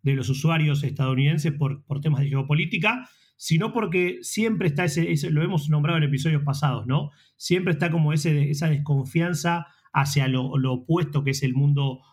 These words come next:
oriental o lo que son plataformas de China, pero los números muestran que realmente más allá de esas cuestiones se han volcado de lleno las, la, todo lo que es el deporte, eh, de Norteamérica o de Estados Unidos, mejor dicho. Aparece también en el top veinte nascar, aparece,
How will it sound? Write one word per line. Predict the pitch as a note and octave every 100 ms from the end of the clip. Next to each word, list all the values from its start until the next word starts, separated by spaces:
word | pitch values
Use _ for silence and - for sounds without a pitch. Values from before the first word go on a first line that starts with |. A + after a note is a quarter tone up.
| _
oriental | D3+ C#3+ C3+ B2+ F3+ F3+ D3+
o |
lo | C3
que | B2
son | D#3
plataformas | D3 C#3+ C#3+ E3+ D3
de | C#3+
China, | D#3 A#3+ D#3
pero | C3+
los | B2+ A#2+
números | F#3 A3 G#3+ G#3+ - _ _ _ _ -
muestran | D3 D#3+ D3 G3
que | D3 D3
realmente | C#3+ E3 E3+ D#3+
más | E3+ D#3
allá | D3
de | E3+
esas | D3+ C#3+
cuestiones | C#3+ D3 G#3 F3+ - - _
se | - -
han | E3+ G#3
volcado | G3 D#3 F3 E3
de | D3
lleno | C#3+ E3 C#3+
las, | B2+ A#2 G#2+ -
la, | C3 B2 C#3+ C3
todo | - E3+
lo | D3
que | C#3
es | D3
el |
deporte, | C#3 - C#3+ C#3+ C#3+ C#3+ B2+ A#2+ A#2+
eh, |
de | A#2
Norteamérica | B2 B2 B2 D3+ F3+ F3+ G3 - - _
o | D3
de | C3
Estados | - D3+ C#3+
Unidos, | C#3+ C#3+
mejor | B2+ C#3
dicho. | C3 B2+ B2+ A#2 _ _ -
Aparece | C#3+ C#3+ C#3+ D#3+
también | D3+ D3+ E3
en | D3+
el | C#3
top | D#3 C#3+
veinte | D#3 D#3 C#3+
nascar, | C3+ E3 D3 - D#3 C#3
aparece, | - B2+ C#3+ D3 D3 C#3+